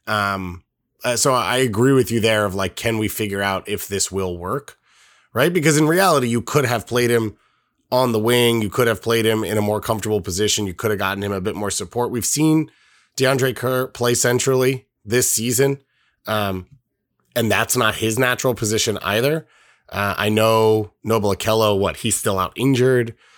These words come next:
so he wasn't an option for this game, and obviously Osario's injured, so you're pretty low on the list, but I still would have liked to see Parise in that spot. I just don't get it.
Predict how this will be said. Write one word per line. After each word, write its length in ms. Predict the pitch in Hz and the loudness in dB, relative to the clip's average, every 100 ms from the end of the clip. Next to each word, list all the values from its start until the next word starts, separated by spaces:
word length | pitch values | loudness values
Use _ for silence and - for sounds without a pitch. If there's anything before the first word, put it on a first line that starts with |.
| _ | _
so 120 | - | -8
he 160 | 92 131 | -2 0
wasn't 300 | 120 113 113 | 2 2 2
an 80 | 113 | 2
option 340 | 110 - 113 | 2 0 -4
for 140 | - | -2
this 220 | 107 110 - | 0 0 0
game, 360 | 107 107 104 | 0 0 0
and 80 | 95 | 0
obviously 380 | 95 98 - 92 | -2 -2 -2 -4
Osario's 640 | 87 - 107 107 104 104 | -6 -4 -2 0 0 0
injured, 380 | 104 107 101 95 | 0 -2 -2 -2
so 300 | - 101 92 - - - _ _ _ _ _ - | 0 0 0 -6 -20 -20 _ _ _ _ _ -4
you're 200 | 147 135 | 0 0
pretty 340 | - 175 165 | 2 2 4
low 340 | 127 123 135 | 4 4 4
on 160 | 135 123 | 4 2
the 100 | 110 | 2
list, 380 | 107 110 - - | 2 2 0 -4
but 280 | 101 90 _ _ | -4 -4 _ _
I 80 | 87 | -6
still 380 | - - 95 101 | -4 -4 -6 -8
would 100 | 90 | -8
have 80 | |
liked 260 | 87 87 - | -10 -10 -8
to 60 | 87 | -8
see 200 | - 87 | -8 -8
Parise 460 | - 90 - 82 | -10 -8 -8 -10
in 80 | 82 | -10
that 160 | 80 - | -10 -12
spot. 320 | - 76 - _ | -12 -14 -16 _
I 100 | 110 | -8
just 220 | 104 110 | -6 -4
don't 220 | 120 107 90 | -2 -4 -4
get 200 | 107 | -6
it. 120 | 92 | -6